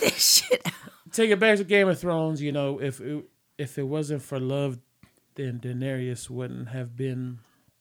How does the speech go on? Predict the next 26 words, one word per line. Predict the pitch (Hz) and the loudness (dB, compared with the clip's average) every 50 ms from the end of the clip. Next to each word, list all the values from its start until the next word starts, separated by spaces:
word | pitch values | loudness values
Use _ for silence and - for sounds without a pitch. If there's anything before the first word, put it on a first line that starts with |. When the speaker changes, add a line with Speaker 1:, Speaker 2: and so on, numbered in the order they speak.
| _ _ _ _ _ _ _ _ _ _ _ _ _ - - - _ _ _ _ _ _ - | _ _ _ _ _ _ _ _ _ _ _ _ _ -20 -20 -20 _ _ _ _ _ _ -12
Speaker 2:
all | 123 123 | -10 -10
fucked | - - - 123 120 _ - | -10 -10 -10 -10 -10 _ -8
up, | 135 135 131 - _ - | -6 -6 -8 -8 _ -8
and | 139 127 127 131 - - | -6 -4 -4 -4 -6 -8
it | - 123 139 | -8 -8 -6
wouldn't | 135 135 135 135 131 | -6 -4 -4 -4 -4
have | 127 127 - | -6 -6 -6
ended | 139 143 139 135 127 | -6 -4 -4 -6 -6
the | 123 127 | -6 -6
way | 127 131 127 123 | -6 -6 -6 -6
it | 120 - | -8 -8
ended. | - 143 135 135 127 120 - - _ _ | -8 -8 -8 -8 -10 -12 -14 -18 _ _
Speaker 1:
Oh, | - 160 | -4 -2
help | 147 151 160 165 165 170 | 0 0 0 0 0 -2
us, | 151 - - | -4 -4 -4
Lord. | 135 135 135 131 - | -6 -6 -6 -10 -14
Speaker 2:
<laughs> | - | -6
Speaker 1:
<clears throat> | - - | -2 0
Speaker 2:
So | 165 - - 330 - - - 285 269 302 - - 240 233 - - | 0 6 8 6 6 8 8 6 6 6 4 2 2 2 6 8
Speaker 1:
Man. | 302 302 294 269 247 226 190 175 170 156 147 147 170 196 - 165 156 156 170 | 8 10 10 10 8 6 4 0 -2 -2 -4 -4 -4 -2 0 4 6 10 12
Speaker 2:
love, | 190 196 190 190 185 175 156 147 - - - - - _ | 12 12 12 12 12 10 6 2 -6 -14 -20 -20 -10 _
love | - 143 170 175 175 151 131 | 2 4 6 6 6 6 4
gets | 147 147 - - | 0 -2 -4 -6
you | 127 | -10
fucked | - - - 156 147 131 - - - | -10 -4 -2 0 0 0 -2 -6 -6
up. | 170 143 120 - | -6 -4 -6 -6